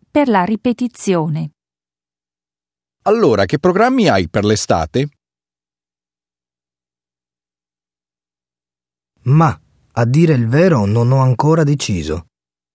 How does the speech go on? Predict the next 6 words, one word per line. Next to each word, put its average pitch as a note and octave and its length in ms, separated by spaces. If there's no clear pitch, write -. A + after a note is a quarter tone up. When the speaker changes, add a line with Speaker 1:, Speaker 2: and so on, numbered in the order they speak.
Speaker 3:
Forse E3 580
vado C3+ 280
al A#2+ 80
mare C3+ 220
in C3+ 60
Sicilia. G#2 600